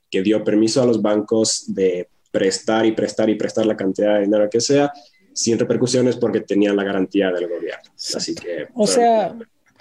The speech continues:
Speaker 2: O sea,
Speaker 1: Una
Speaker 2: un,
Speaker 1: situación terrible para el país.
Speaker 2: o sea, un Trump
Speaker 1: Pero es que
Speaker 2: criollo.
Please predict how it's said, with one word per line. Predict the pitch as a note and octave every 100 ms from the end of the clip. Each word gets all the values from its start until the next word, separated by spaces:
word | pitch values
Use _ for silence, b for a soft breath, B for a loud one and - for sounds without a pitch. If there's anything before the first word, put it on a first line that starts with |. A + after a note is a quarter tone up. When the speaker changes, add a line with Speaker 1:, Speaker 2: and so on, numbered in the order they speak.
| B B - -
Speaker 2:
O |
sea, | E3 B3
Speaker 1:
Una | B3 E3+
Speaker 2:
un, |
Speaker 1:
situación | - C#4 C#3 D#3 -
terrible | C#3+ C3 D#3 D3
para | B2+ A#2
el | G#2
país. | - F2+ C3 - - -
Speaker 2:
o | A#3+
sea, | A#3 C4 C4+
un | C#4 B3
Trump | C#4
Speaker 1:
Pero | D4
es | A3+
que | -
Speaker 2:
criollo. | A#3 B3+ B3 G3 -